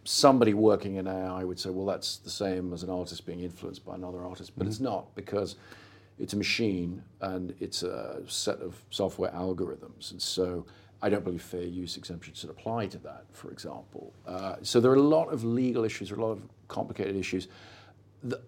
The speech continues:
Speaker 1: I believe there's a groundswell of concern that's appropriate that I think and I hope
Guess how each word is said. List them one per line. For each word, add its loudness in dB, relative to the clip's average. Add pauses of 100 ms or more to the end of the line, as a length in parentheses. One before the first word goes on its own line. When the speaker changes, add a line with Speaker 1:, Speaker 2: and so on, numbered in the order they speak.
Speaker 1:
I 10
believe 12
there's 6
a 0
groundswell 2
of -4
concern -2
that's -8
appropriate -2 (160)
that 4
I 6
think -2
and -6
I -6
hope -2